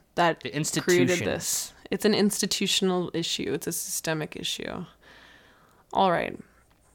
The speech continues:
Speaker 1: With that, do you wanna move
Speaker 2: All right.
Speaker 1: into the next story?
Speaker 2: I guess so.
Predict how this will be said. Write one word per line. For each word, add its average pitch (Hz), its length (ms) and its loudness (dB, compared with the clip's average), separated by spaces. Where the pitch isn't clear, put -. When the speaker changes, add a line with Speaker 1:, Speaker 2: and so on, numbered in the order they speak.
Speaker 1:
With - 120 -8
that, 185 200 8
do 196 80 2
you 196 40 6
wanna 180 340 4
move 160 160 2
Speaker 2:
All 113 160 8
right. 107 120 8
Speaker 1:
into 175 180 0
the 185 80 0
next 180 240 2
story? 185 640 4
Speaker 2:
I 247 100 2
guess 110 260 2
so. 110 460 4